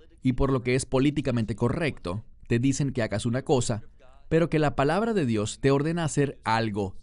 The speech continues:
diferente? ¿Eres una persona que dice, "¿Sabes qué? Es absolutamente necesario que yo, en esta situación, hable la verdad,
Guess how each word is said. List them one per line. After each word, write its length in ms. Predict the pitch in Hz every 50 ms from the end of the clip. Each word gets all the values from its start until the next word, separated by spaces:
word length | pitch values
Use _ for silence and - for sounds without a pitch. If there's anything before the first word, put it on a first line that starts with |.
| -
diferente? 720 | - 107 107 101 - 127 139 143 123 104 98 - 123 123 - - - - - - - - - - - - - -
¿Eres 260 | - 220 262 302 - -
una 160 | 247 240 220
persona 400 | - 165 139 - 156 156 160 156
que 160 | - 143 131
dice, 460 | 127 127 123 120 - 135 127 120 - - - - - - - - - - - - - -
"¿Sabes 340 | - - 226 226 233 220
qué? 260 | - 220 214 208 208 208 - - - - 185 175 160 143 - - - - - - - - -
Es 240 | 156 185 170 - -
absolutamente 1000 | - 160 165 143 - - 175 165 175 220 254 247 - 180 165 160 165 151 135 156 143
necesario 580 | 135 131 123 - 123 120 - 127 123 127 123
que 200 | - - 117 110
yo, 420 | 101 101 143 151 127 87 - 98 - - - -
en 180 | 113 113 113
esta 240 | 123 123 - - 127
situación, 600 | - 127 101 123 123 - - 160 156 165 196 196 - - - - - - - - - - - - - - - -
hable 280 | 110 113 110 127 131
la 120 | 143 156 156
verdad, 520 | 165 185 190 220 233 214 127 101 95